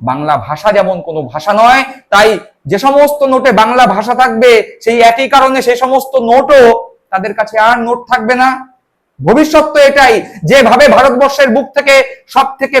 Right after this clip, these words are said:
বেশি স্বাধীনতা সংগ্রামী যে ভাষায় কথা বলতো, তাদের ভাষা, বাংলা ভাষাকে মুছে ফেলবার চেষ্টা করা হচ্ছে। সেই অপচেষ্টা যদি এই মুহূর্তে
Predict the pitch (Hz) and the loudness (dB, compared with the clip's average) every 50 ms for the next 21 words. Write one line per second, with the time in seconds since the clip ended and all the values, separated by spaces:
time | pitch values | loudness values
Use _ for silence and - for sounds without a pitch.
0 | 190 208 240 240 285 269 - - 247 233 233 269 269 269 269 262 - 233 247 254 | 0 0 0 0 -2 -6 -4 -2 -2 -2 0 0 0 -2 -2 -4 -2 -2 -2 0
1 | 262 269 262 262 240 180 240 262 240 175 - 220 214 269 277 262 254 233 240 240 | 0 -2 0 0 0 0 2 0 0 0 -2 -4 -2 0 -2 -2 -2 -4 -4 -2
2 | 262 254 254 254 247 254 254 254 247 247 - - _ - 226 220 220 240 233 196 | 0 2 2 2 0 2 2 2 2 0 -2 -12 _ -2 0 2 2 2 0 0
3 | 147 - 214 214 - 254 240 185 202 208 233 240 240 233 190 185 208 220 254 247 | -2 -2 -4 -2 0 0 2 2 0 0 0 0 -2 -2 -2 -2 -6 -6 -6 -4
4 | 254 247 247 240 240 - - - - 170 202 220 220 262 269 226 233 254 247 240 | -2 0 -2 -2 -2 -8 -16 -10 -6 -4 -4 -2 0 0 -2 0 0 -2 -2 0
5 | 220 247 247 247 - 233 233 - - 240 233 - 233 233 240 220 233 247 - - | 0 0 0 0 -4 -6 -6 -4 -4 -4 0 0 2 2 4 4 2 2 0 -2
6 | - 254 233 196 147 - - - _ - 220 214 214 220 214 226 254 233 262 262 | 0 2 2 2 2 -2 -6 -12 _ 0 2 4 4 4 4 2 0 0 0 -4
7 | - - - 262 262 269 269 269 - - - 156 208 - 247 240 233 254 269 262 | -4 0 2 2 4 4 2 0 -4 -8 -2 -2 -2 0 2 2 2 2 4 2
8 | 269 262 262 254 247 - - 247 | 2 4 2 2 0 0 2 2